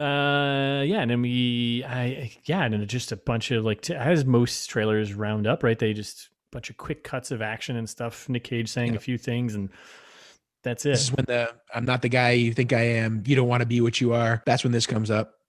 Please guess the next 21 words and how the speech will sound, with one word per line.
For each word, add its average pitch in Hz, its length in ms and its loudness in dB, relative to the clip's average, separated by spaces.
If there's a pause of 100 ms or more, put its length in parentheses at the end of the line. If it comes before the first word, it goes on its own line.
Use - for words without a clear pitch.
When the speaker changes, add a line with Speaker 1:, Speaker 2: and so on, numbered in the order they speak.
Speaker 1:
Yep. 123 280 4 (320)
Uh, 123 920 8
and 131 140 6
then 131 140 8
we 127 80 8
get 127 180 6
the 117 140 6
end 117 200 6
where 113 360 8
it's, - 440 -2
um, 104 960 -2 (200)
the 113 140 -4
lady 117 1120 -2
at 104 100 -8
the 120 80 -4
Speaker 2:
Well, 135 180 6
Speaker 1:
bar. 107 80 0
Speaker 2:
title 185 200 8
card, 127 460 2
kill 220 200 4
chain. 110 580 0